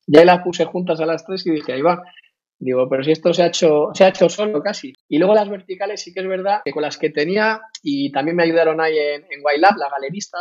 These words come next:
pues es una mía, es una chica que, bueno, que ya ha hecho, ha hecho bastantes exposiciones y tal, y bueno, pues ya me, me indicó ella y viéndolo entre los dos, pues empezamos a ver qué encajaba, qué no encajaba y las fuimos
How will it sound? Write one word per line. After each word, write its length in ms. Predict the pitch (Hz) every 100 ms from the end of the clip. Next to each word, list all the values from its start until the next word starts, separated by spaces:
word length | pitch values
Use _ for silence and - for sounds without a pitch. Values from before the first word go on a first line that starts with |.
| 185
pues 140 | 135
es 160 | 139 -
una 160 | 151 147 143 143 139
mía, 240 | 180 170
es 140 | 156 156
una 100 | 147
chica 320 | - 160 143
que, 400 | 143 139 135 139 -
bueno, 220 | 139 123
que 140 | 120
ya 60 | 131
ha 20 |
hecho, 800 | 135 151 139 135 135 135 131 131 143 131
ha 40 | 135
hecho 160 | 151
bastantes 360 | 147 143 135 135
exposiciones 680 | 131 139 139 139 160 156 -
y 40 | -
tal, 200 | 170 180
y 100 | 139
bueno, 180 | 135
pues 140 | 120 - 127
ya 100 | 139
me, 360 | 147 147 147 _ _ - -
me 140 | 143 131
indicó 500 | 135 135 - 170 175
ella 260 | 185 196
y 180 | 180 151
viéndolo 320 | 156 185 190
entre 220 | 185 185 175
los 180 | 165
dos, 220 | 170 202 -
pues 340 | - - - _ _ _ _
empezamos 480 | - - 165 165 170
a 60 |
ver 140 | 160 156
qué 80 | 151
encajaba, 520 | 151 143 196 208 165
qué 100 | 165
no 100 | 170
encajaba 480 | 160 156 - 196 175
y 20 |
las 160 | 139
fuimos 400 | 160 160 160 -